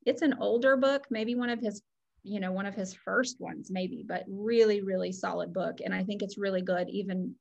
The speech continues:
it's a good book for young people who are starting out in their, um, journey to leadership. So those would be my two, probably top.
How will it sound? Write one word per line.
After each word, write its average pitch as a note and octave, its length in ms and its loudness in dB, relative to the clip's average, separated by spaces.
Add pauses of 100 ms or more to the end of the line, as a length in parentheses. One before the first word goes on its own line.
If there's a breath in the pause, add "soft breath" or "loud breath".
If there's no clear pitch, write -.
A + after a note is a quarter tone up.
(120)
it's G3+ 140 -4
a A3 60 0
good G#3+ 160 0
book G#3 220 0
for G3 80 -2
young F3+ 260 -2
people - 400 -10
who F3+ 80 -4
are E3+ 80 -4
starting F3+ 480 -4
out - 240 -8 (160)
in F3+ 220 -2
their, E3+ 420 -8 (120)
um, E3+ 360 -8
journey F3+ 340 -4
to - 120 -12
leadership. - 460 -10 (160)
So - 300 -10 (440)
those G3 160 -4
would F#3+ 100 -4
be F#3+ 100 -6
my F#3 200 -4
two, E3+ 320 -8 (100)
probably F3+ 280 -8
top. - 200 -16